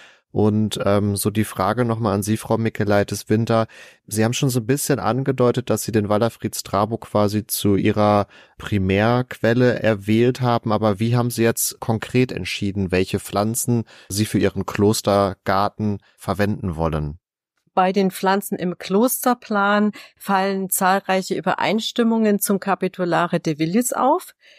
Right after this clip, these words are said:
Speaker 2: das also wohl bei der Beschriftung konsultiert worden ist.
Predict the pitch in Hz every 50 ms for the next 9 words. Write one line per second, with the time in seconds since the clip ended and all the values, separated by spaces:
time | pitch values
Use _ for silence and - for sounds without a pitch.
0 | _ _ - 214 208 - - - 202 185 - 202 196 185 165 185 196 202 214 226
1 | 220 214 - 196 196 196 190 202 196 190 190 190 190 - - - - 180 - -
2 | - 208 - - - - 208 202 208 208 208 - - - 180 180 175 - 185 175
3 | - - 214 226 220 - - 151 151 - 147 143 85 - 123 135 - - - -
4 | -